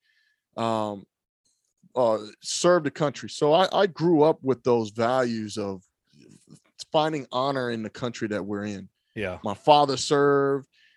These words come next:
Speaker 1: He went to Desert Storm. He served under Colin Powell.
Speaker 2: Wow.
Speaker 1: He even was Ruff McGruff. I don't know if you remember Ruff McGruff.
Speaker 2: Yes, yes.
Speaker 1: My pops
Speaker 2: Wow.
Speaker 1: used to dress the Ruff McGruff and take a bite out of crime.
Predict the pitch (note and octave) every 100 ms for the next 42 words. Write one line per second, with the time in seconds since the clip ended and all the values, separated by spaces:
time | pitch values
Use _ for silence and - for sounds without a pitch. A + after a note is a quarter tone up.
0 | _ D3 B2+ C3 - C3 A#2 C#3 D3 C#3
1 | C3+ - D3 D3 C3+ A#2 D3+ C#3 C3 B2+
2 | A#2 C#3+ B2+ A#2+ A2+ C#3 C#3 C#3 C3+ C3
3 | A2 F#2+ F#2+ A3+ G3 F#3 E3+ C3+ C3 F3
4 | E3+ E3 A#2+ E3 A2 - - - C3 E3+
5 | E3 D#3 D3+ D3+ D3 D#3 C#3+ B2 C#3+ -
6 | C3+ A2+ C3+ A2 - - A2 B2+ A#2 -
7 | - - G3 A3 A3 A3 G3+ G#3 F#3+ F#3
8 | G3+ G#3+ - F3+ A3 A3 A3 D3+ G#3 D#3
9 | - C#3+ G3+ F#3+ C#3+ E3 F3+ F3 D#3+ -
10 | G3+ F#3 C3 F#2+